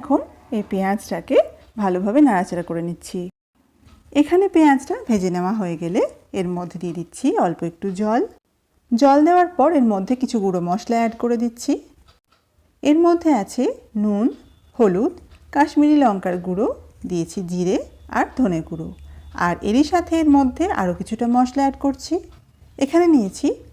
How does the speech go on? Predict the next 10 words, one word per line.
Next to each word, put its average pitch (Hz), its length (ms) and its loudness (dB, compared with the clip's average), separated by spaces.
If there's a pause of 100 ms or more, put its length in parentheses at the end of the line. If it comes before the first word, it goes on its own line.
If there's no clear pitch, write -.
(220)
আদা 190 200 0 (240)
রসুন 185 260 -4 (100)
বাটা 165 280 -4 (500)
আর 180 160 -2
নিয়েছি 165 300 -6 (240)
অল্প 294 160 2 (140)
একটু 277 180 -6 (140)
টমেটো 175 440 -2
সস। 165 240 -8 (1160)
এখন 311 220 2